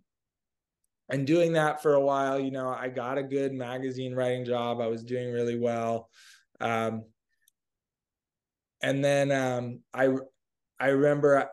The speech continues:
like, at some point I, I decided I was gonna write an article about how surfing is a meditation for me. And it felt very, like, risky to do because I was here, I was trying to be, like, a, a very,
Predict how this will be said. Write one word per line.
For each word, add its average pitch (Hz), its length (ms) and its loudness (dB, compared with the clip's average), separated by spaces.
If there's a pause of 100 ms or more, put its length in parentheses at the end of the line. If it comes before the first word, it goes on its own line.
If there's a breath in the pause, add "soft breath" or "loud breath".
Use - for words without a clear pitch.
like, 143 260 2
at 143 120 2
some 202 300 -4
point 156 520 -4
I, 131 300 -2
I 131 120 -2
decided 135 480 0
I 127 80 2
was 123 120 -4
gonna 127 220 -4
write 123 240 -2
an 113 60 -2
article 123 560 -2
about 113 260 -6
how 117 140 -6
surfing 127 580 0
is 113 240 -10 (380)
a 117 60 -4
meditation 120 680 -2
for 123 100 -4
me. 117 160 -4
And 113 100 -6
it 120 120 -8
felt 147 280 4
very, 143 440 8
like, 120 360 2 (420)
risky 127 640 0
to 110 140 -2
do 117 380 0
because 113 320 -4
I 110 140 -2
was 110 180 -2
here, 117 220 0
I 113 40 2
was 110 200 0
trying 107 240 -10
to 107 60 -10
be, 110 140 -6
like, 104 240 -4
a, 113 140 -4 (580 soft breath)
a 123 60 -4
very, 117 720 2